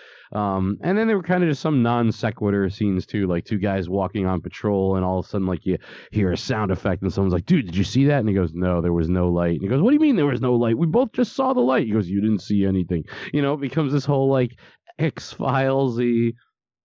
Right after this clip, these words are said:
you know, you don't know who you're working for, shadow governments and kinda shit like that.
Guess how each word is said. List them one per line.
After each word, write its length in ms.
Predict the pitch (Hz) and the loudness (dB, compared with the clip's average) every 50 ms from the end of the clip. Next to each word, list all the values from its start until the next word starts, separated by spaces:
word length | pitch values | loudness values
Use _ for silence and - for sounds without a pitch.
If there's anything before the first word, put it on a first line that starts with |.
| _ _ _ - - _ - | _ _ _ -20 -12 _ 0
you 140 | 117 117 113 | 0 2 2
know, 240 | 110 110 107 104 | 2 2 2 2
you 160 | 107 107 107 113 | 4 4 4 2
don't 160 | 110 110 104 | 2 0 0
know 200 | 113 110 104 101 | 0 2 2 2
who 100 | 104 107 | 2 2
you're 140 | 104 107 98 | 2 2 0
working 360 | 101 104 101 95 101 107 98 | 0 0 -2 -2 -2 -4 -4
for, 360 | 101 - 104 101 98 98 92 | -2 -2 0 0 2 0 0
shadow 400 | 95 - - 113 104 101 98 98 | -2 -4 -4 -4 -2 -2 -2 -2
governments 560 | 95 92 101 98 98 95 95 98 101 92 - - | -2 -2 -2 -2 0 0 0 0 -2 -4 -4 -6
and 140 | 104 95 90 | -6 -6 -6
kinda 200 | - 95 95 92 | -4 -4 -4 -4
shit 260 | - - - 110 87 58 | -4 -6 -6 -6 -4 -4
like 220 | 98 95 92 98 - | -4 -4 -4 -4 -2
that. 280 | 95 92 90 87 87 | -2 0 0 -2 -4